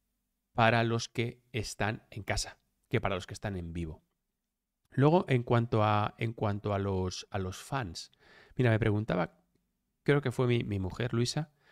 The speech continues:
me preguntó por, "Oye, ¿y de vips qué tal? ¿Qué tal los vips?". Porque claro, hay un tema como, joder, los vips, como que hay mucha gente que dice,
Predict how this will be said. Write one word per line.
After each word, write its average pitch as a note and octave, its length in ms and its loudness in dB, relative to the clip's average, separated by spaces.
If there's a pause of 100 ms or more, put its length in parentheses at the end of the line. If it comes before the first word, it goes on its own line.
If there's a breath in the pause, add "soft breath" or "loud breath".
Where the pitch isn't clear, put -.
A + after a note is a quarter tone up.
(460 soft breath)
me A2+ 160 4
preguntó G#2 540 4
por, G2 500 4
"Oye, D3 260 0
¿y A2+ 120 2
de G2+ 120 -2
vips D3 280 -4
qué C3+ 100 -10
tal? B2+ 320 -10
¿Qué - 100 -8
tal C#3+ 180 -4
los A2+ 180 -4
vips?". A#2+ 280 -2
Porque F#2 160 0
claro, C3+ 260 6
hay C3+ 180 6
un C#3 80 0
tema C#3+ 220 4
como, A2+ 420 4
joder, A#2 240 4
los G2+ 180 4
vips, B2 260 0
como A2+ 220 -2
que A2 80 -2
hay A2 60 2
mucha A#2+ 240 0
gente B2+ 200 0
que A2+ 60 0
dice, G2 300 -2